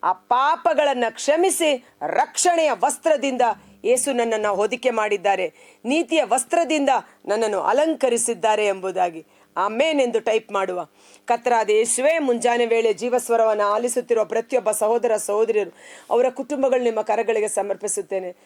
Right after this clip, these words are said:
ನಮ್ಮ ಅವಮಾನಗಳು, ನಿಂದೆಗಳು, ನಗ್ನತೆ, ಸಂತ ಪೌಲರು ಹೇಳುತ್ತಾರೆ, "ಆ ಯೇಸುವಿನ ಪ್ರೀತಿಯಿಂದ ನನ್ನನ್ನು ಬೇರ್ಪಡಿಸಲು ಯಾರಿಂದ ಸಾಧ್ಯ?" ನಿಂದೆ, ಅವಮಾನ, ಹಸಿವು, ರೋಗಬಾಧೆ, ನಗ್ನತೆ,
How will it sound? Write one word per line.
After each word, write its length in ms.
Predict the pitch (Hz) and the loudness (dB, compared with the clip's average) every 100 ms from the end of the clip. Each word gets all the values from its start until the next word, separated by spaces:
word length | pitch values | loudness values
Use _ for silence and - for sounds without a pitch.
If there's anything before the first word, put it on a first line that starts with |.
| - - _ - | -20 -20 _ -8
ನಮ್ಮ 560 | 214 262 277 277 262 - | -2 0 0 0 -2 -2
ಅವಮಾನಗಳು, 1080 | 220 262 277 285 277 262 214 214 196 - _ | 0 0 2 0 2 0 0 -2 -4 -12 _
ನಿಂದೆಗಳು, 1000 | 180 226 277 294 277 254 226 208 _ _ _ _ _ 208 | -6 -2 0 0 2 0 0 -4 _ _ _ _ _ -4
ನಗ್ನತೆ, 840 | 247 226 202 294 294 262 196 - _ _ _ _ _ _ | -4 -4 0 0 2 0 -2 -8 _ _ _ _ _ _
ಸಂತ 260 | - 240 247 | -4 0 0
ಪೌಲರು 420 | 240 240 254 240 | 2 2 4 2
ಹೇಳುತ್ತಾರೆ, 520 | 226 214 196 190 202 - _ _ _ _ _ _ 285 | 2 -2 -2 -4 -4 -12 _ _ _ _ _ _ -2
"ಆ 80 | 294 | 0
ಯೇಸುವಿನ 580 | 277 330 - 311 285 262 | 2 0 -2 -2 0 0
ಪ್ರೀತಿಯಿಂದ 580 | 247 269 277 269 247 226 | -2 -4 -4 -2 0 0
ನನ್ನನ್ನು 360 | 220 233 240 240 | 0 0 0 0
ಬೇರ್ಪಡಿಸಲು 720 | 269 294 247 254 240 240 220 | 2 0 2 -2 0 -2 0
ಯಾರಿಂದ 480 | 220 262 320 320 240 | 0 2 2 0 0
ಸಾಧ್ಯ?" 540 | 220 190 190 170 202 240 240 - _ _ - - - 196 | 0 0 -2 -2 0 2 0 -4 _ _ -20 -20 -18 -2
ನಿಂದೆ, 520 | 240 254 254 240 214 | 0 2 0 2 2
ಅವಮಾನ, 640 | 202 226 269 262 247 233 208 214 | 2 2 0 0 0 0 0 0
ಹಸಿವು, 540 | 226 285 269 247 220 | -2 -2 0 2 2
ರೋಗಬಾಧೆ, 800 | 208 269 277 214 240 214 208 180 - - - - | 4 2 2 2 0 0 -2 -2 -8 -20 -20 -4
ನಗ್ನತೆ, 840 | 226 233 208 294 277 247 202 - | -2 -2 0 0 2 0 0 -2